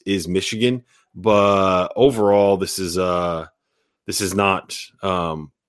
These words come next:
not a great spot for, uh, Archie Miller to be in right now. So it's, I don't know. We'll see. Uh, we'll see what ends up happening with this, but I don't think that they're gonna end up getting into the N C double A tournament.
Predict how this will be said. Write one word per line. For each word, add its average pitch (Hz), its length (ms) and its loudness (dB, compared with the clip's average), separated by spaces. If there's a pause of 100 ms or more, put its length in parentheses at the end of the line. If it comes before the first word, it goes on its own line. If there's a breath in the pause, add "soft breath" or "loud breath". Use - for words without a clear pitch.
(140)
not 113 320 2
a 107 60 2
great 98 300 2
spot - 420 0
for, 87 600 -2
uh, 80 260 -8 (100)
Archie 87 300 -4
Miller 82 340 -6 (240)
to - 80 -12
be 82 240 -6
in 76 140 -8
right 71 160 -12
now. - 260 -14 (480)
So 82 540 -2 (580)
it's, - 560 -6 (1040)
I 120 60 -4
don't 143 80 4
know. 135 180 0 (140)
We'll 98 120 0
see. 127 380 6
Uh, 107 360 2 (100)
we'll 110 80 2
see 127 180 -2
what 117 140 2
ends 110 180 0
up 104 80 -2
happening 98 380 -2
with 82 140 -6
this, 82 160 -8
but 85 100 -8
I 92 100 2
don't 113 180 -2
think 101 180 -2
that 87 120 -8
they're 87 160 -2
gonna 85 160 -6
end 82 160 -6
up 82 120 -6
getting 80 220 -6
into 78 180 -8
the 78 100 -6
N 73 80 -10
C - 100 -10
double 73 200 -6
A 69 60 -6
tournament. 71 420 -10